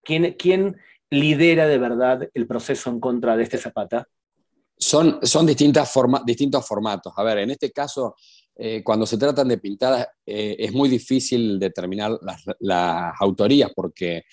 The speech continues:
Speaker 2: si no hay cámaras, no hay, eh, evidencias, normalmente, eh, es muy difícil encontrar quiénes son los responsables. Y en este caso, se hace la denuncia y la daya, o sea,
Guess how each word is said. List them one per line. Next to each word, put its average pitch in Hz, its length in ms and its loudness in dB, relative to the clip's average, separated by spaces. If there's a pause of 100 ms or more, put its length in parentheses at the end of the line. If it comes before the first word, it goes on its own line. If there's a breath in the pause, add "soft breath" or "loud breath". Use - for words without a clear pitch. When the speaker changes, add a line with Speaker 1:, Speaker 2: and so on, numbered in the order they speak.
(240 loud breath)
Speaker 2:
si - 200 -2
no 107 80 4
hay 113 180 2
cámaras, 113 560 0
no 110 80 -6
hay, 110 240 -2
eh, 92 480 -4 (340)
evidencias, 110 840 -4
normalmente, 107 640 -4 (180)
eh, 90 600 -6
es 98 180 -4
muy 117 120 4
difícil 113 280 2
encontrar 98 500 0
quiénes 98 220 -6
son 95 140 -4
los 90 100 -8
responsables. 85 720 -2 (440 loud breath)
Y 98 200 4
en 95 80 4
este 123 260 2
caso, 139 540 2 (320 soft breath)
se - 220 -6
hace 113 240 -2
la 113 120 2
denuncia 131 640 -2 (120)
y 104 240 -10
la 98 160 -6
daya, 123 560 0 (120)
o 98 40 -16
sea, 92 260 -8